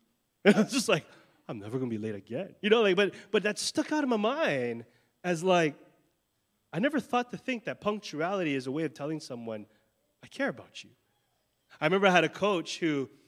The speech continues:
anytime, he would always talk about team, team, team, and if we win as a team, we lose as a team, and all that kind of cliche-ish stuff. But then, you know, whenever we would suffer, whenever we would, um, 'cause if we had ma-, we made consequences where if we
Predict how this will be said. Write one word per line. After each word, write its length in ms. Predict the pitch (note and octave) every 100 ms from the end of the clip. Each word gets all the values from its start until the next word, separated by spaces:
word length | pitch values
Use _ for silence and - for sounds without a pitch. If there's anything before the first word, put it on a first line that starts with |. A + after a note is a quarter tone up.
| _ _
anytime, 680 | E3 F3 G#3 - F#3 F3+ D#3+
he 120 | E3+
would 100 | F3
always 200 | E3 G3
talk 200 | - D#3+
about 220 | C#3+ B2
team, 360 | - D#3 C#3+ A#2+
team, 340 | C#3+ D#3 C3+
team, 240 | A#2+ D#3 D3
and 140 | B2+ - - -
if 200 | D#3 C#3+
we 240 | D3 B2 - -
win 200 | D3+ E3+
as 100 | C3+
a 60 |
team, 240 | B2+ D3 B2
we 100 | B2+
lose 180 | E3+ D3+
as 100 | C#3+
a 20 |
team, 180 | D3 C3+
and 80 |
all 120 | E3 A#3
that 120 | G3
kind 140 | F3+
of 100 | E3 - -
cliche-ish 400 | C#3+ C#3+ C#3+ -
stuff. 260 | C3 A#2+ - -
But 140 | E3+ D3
then, 200 | G3 F3+
you 80 |
know, 140 | E3 D3+
whenever 360 | D3 D#3+ F3
we 140 | D#3 E3+
would 160 | D#3
suffer, 420 | - E3+ D#3+ C#3 C3
whenever 400 | C3+ C#3 D3 D#3
we 140 | D3
would, 300 | C#3 E3 D#3 - - - -
um, 360 | C3+ B2 A#2+
'cause 200 | - C3+
if 120 | C3+ D3+
we 80 |
had 180 | D3+ D3+
ma-, 160 | C#3+ C3+
we 100 | D3
made 200 | D#3+ C3+
consequences 720 | - E3 - - C#3+ C3+ B2+
where 140 | C3
if 120 | B2+ C3+
we 180 | C3